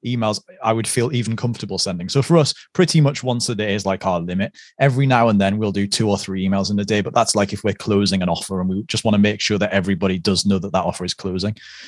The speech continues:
But typically, like, once a day is our sort of standard frequency. And we've literally got more ideas than there are things to, to do. And we've got a whole bunch of different ways of coming up with ideas, but one of them is literally to look at our day-to-day lives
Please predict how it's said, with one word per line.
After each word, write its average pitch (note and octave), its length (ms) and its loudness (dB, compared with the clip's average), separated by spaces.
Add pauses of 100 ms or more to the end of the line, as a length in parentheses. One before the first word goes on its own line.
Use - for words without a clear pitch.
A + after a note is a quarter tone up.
(180)
But D3 140 -2
typically, D3+ 400 4
like, A#2 180 2
once A#2+ 300 0
a A2+ 60 -2
day G2+ 180 -2
is G#2+ 80 -4
our A2 100 0
sort - 180 -4
of A2 60 -4
standard G2 360 -2
frequency. G2+ 400 -4
And A2 80 -2
we've B2+ 140 2
literally D#3+ 360 4
got A#2+ 180 0
more B2+ 320 0
ideas G#2+ 380 -2
than G2+ 140 -2
there G2+ 100 0
are F#2+ 160 0
things F#2+ 280 -6
to, F#2+ 260 -10
to G2+ 100 -6
do. F2 200 -6 (680)
And C3+ 260 4 (380)
we've C#3+ 100 4
got E3 140 2
a - 20 0
whole F#3 160 4
bunch D#3+ 240 2
of C#3 40 -2
different A#2+ 260 0
ways A2+ 180 -2
of G2+ 80 -10
coming G#2+ 160 -2
up G2+ 80 -4
with F#2 100 -4
ideas, E2+ 320 -6
but D#3 160 -8
one D#3+ 220 4
of A2 140 2
them D#2+ 180 -8 (220)
is A2+ 160 0
literally D3+ 340 2
to A#2+ 100 -4
look D3+ 220 0
at F3+ 80 2
our D#3+ 160 4
day-to-day B2+ 560 -2
lives G2 480 -6